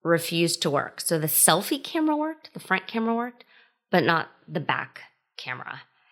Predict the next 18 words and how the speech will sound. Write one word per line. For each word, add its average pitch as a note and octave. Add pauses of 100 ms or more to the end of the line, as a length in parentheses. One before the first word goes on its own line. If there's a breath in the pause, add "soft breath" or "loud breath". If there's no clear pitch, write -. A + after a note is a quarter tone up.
(260 soft breath)
And D3
at D3+
the D#3
same D3+
time, D3+
the D3
flashlight -
stopped -
working. - (420 soft breath)
So E3
I D#3+
discovered E3
this G3
at G#3
work, C#3
and D#3
I D#3
spent, -